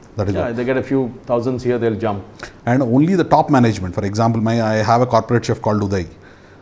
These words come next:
Speaker 1: uh, where the, they, their pay scale is more than twelve lakhs an, uh,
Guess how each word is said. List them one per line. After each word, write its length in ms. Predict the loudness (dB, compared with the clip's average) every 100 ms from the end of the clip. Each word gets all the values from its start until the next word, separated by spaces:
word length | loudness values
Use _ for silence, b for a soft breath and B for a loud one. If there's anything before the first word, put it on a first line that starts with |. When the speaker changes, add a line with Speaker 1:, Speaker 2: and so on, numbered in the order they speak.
| B -20 -20 -18 -2
Speaker 1:
uh, 200 | 2 4
where 160 | 6 4
the, 180 | 2
they, 220 | 2 2 2
their 580 | 0 0 2 2 -2
pay 180 | -2 0
scale 220 | 2 2
is 120 | 2 2
more 140 | 0
than 340 | 2 2 2 0
twelve 160 | 0
lakhs 200 | 0 -2
an, 480 | -4 -4 -4 -6 -6
uh, 160 | -8